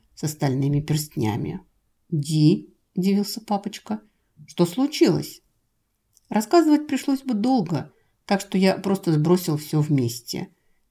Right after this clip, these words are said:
И услышанное от ректора, и свои размышления на эту тему. На той стороне струны – на время замолчали, а затем пришел отголосок мысли. «Значит, они с двух сторон». «Что?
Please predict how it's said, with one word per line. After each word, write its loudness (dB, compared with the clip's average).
И 4
услышанное 2
от -8
ректора, -2
и -2
свои 2
размышления 2
на 2
эту -4
тему. -2
На -6
той -2
стороне 0
струны – 2
на 4
время 6
замолчали, 2
а 2
затем 0
пришел -4
отголосок -4
мысли. -6
«Значит, -2
они 4
с 2
двух 0
сторон». 0
«Что? -4